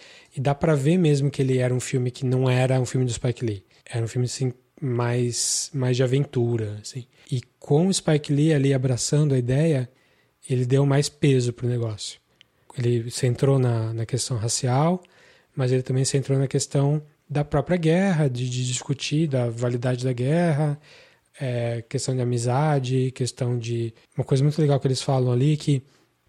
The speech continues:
os negros que foram desproporcionalmente mais pra guerra do Vietnã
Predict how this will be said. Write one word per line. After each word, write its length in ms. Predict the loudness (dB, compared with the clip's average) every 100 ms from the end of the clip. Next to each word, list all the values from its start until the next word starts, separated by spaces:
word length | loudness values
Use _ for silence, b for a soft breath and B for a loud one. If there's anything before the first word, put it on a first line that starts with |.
| -6
os 180 | -2 2
negros 560 | 2 2 2 0 -4 -8 -6
que 160 | -4
foram 680 | -4 -6 -2 2 2 2 0 -6 _ _ _ _ _ _ _ 2
desproporcionalmente 1120 | 2 2 0 0 0 0 0 2 2 2 0
mais 680 | 0 2 2 4 4 2 -4 -10 _ _ _ -4
pra 180 | 0 2
guerra 340 | 2 2 2
do 100 | 0
Vietnã 440 | -2 -2 -2 -2